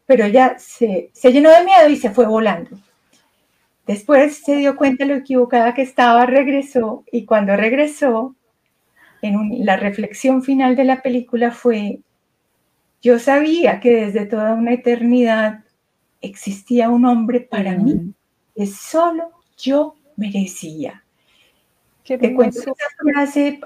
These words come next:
Speaker 1: a mí me puso a levitar. Yo ahí lloré y, y escuché por primera vez la voz de Dios. Inmediatamente lo llamé.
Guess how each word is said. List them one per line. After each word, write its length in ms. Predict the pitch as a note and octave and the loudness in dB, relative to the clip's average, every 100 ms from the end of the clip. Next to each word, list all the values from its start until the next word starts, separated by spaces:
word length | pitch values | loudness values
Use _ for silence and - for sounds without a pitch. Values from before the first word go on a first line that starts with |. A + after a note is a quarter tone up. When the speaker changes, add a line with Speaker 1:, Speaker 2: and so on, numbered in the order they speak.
| - | -2
Speaker 1:
a 100 | A#3 | 0
mí 140 | A#3 | 2
me 140 | A3 A#3 | 0 0
puso 300 | C4+ B3+ C#4 | -2 0 2
a 60 | |
levitar. 840 | B3+ A3 G3 - A3 F#3+ D#3+ - - | 4 2 0 -2 0 2 0 -4 -10
Yo 560 | G3 B3+ B3 A3+ A3 - _ | -6 2 4 4 0 -6 _
ahí 400 | A#3 A#3+ C#4 C#4 | -2 0 2 2
lloré 480 | B3 G3+ B3 F4+ - _ _ _ _ _ _ _ _ - | 0 2 0 0 -6 _ _ _ _ _ _ _ _ -8
y, 300 | G#3+ - _ | -8 -8 _
y 60 | F3+ | -8
escuché 680 | F#3+ - F#3 - D#4 F4 - _ | -8 -10 -14 -6 -4 -4 -8 _
por 160 | A3+ G3+ | -6 -4
primera 400 | G3 G3 G3 G#3 | -2 0 2 2
vez 340 | D4 F4 - _ _ _ - | 2 -2 -12 _ _ _ -4
la 220 | G3+ F#3 | 0 2
voz 240 | F#3 E3+ | 0 -4
de 140 | F3+ F3 | -6 -6
Dios. 480 | D#3 G3+ - _ _ _ _ _ _ _ _ - | -6 -10 -14 _ _ _ _ _ _ _ _ -2
Inmediatamente 960 | A3+ G3+ F#3+ F#3 B3 G4 G4+ D4 C4 _ _ | 0 2 0 0 0 0 -4 -10 -10 _ _
lo 220 | F3 F3 D#3 | -6 -4 -4
llamé. 540 | D#3+ D#3 D#3+ E3 | -6 -10 -6 -6